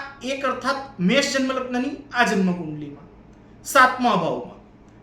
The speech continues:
યા તો સપ્તમ ભાવમાં અથવા કેન્દ્ર સ્થાનમાં અર્થાત દાંપત્ય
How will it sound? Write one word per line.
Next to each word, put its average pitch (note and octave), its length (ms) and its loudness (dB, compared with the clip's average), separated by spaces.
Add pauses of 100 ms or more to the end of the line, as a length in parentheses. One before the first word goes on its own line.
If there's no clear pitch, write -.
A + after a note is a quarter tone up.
યા A#3 360 6
તો - 100 -6 (220)
સપ્તમ C4 460 0 (100)
ભાવમાં - 300 -8 (600)
અથવા A#3+ 340 4 (320)
કેન્દ્ર B3 340 4
સ્થાનમાં C3 480 -10 (580)
અર્થાત B3 360 2 (360)
દાંપત્ય B3+ 480 4